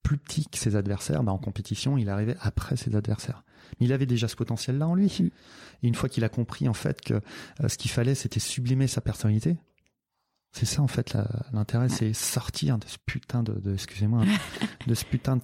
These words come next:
Speaker 1: cadre qui ne correspond à personne, mais personne. On veut nous faire entrer dans un cadre qui ne, qui ne correspond à personne. C'est un idéal,
Speaker 2: Mm.
Speaker 1: un idéal, un fantasme.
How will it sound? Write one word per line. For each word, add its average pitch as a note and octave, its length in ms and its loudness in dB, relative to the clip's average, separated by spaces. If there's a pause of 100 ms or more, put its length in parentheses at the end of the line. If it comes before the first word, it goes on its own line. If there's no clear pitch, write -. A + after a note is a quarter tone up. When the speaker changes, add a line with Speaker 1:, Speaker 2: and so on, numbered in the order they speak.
Speaker 1:
cadre C3 260 0
qui - 140 -2
ne A2 60 2
correspond A2 420 0
à F#2+ 80 -4
personne, A#2 680 -2
mais A2 160 2
personne. A#2+ 720 0 (600)
On A#2+ 60 2
veut A#2 160 4
nous C3 100 6
faire A#2+ 280 0
entrer B2 200 0
dans A2 220 2
un A2 80 4
cadre A#2 400 0
qui - 200 -2
ne, A2+ 120 2 (240)
qui A#2+ 140 0
ne A2+ 80 4
correspond B2 540 0
à A2+ 160 -4 (100)
personne. D3 340 0
C'est - 140 -2
un A2+ 180 4
idéal, C3+ 640 2
Speaker 2:
Mm. E3+ 80 -2 (760)
Speaker 1:
un B2 140 4
idéal, D3 320 4
un G#2+ 80 2
fantasme. A2+ 640 0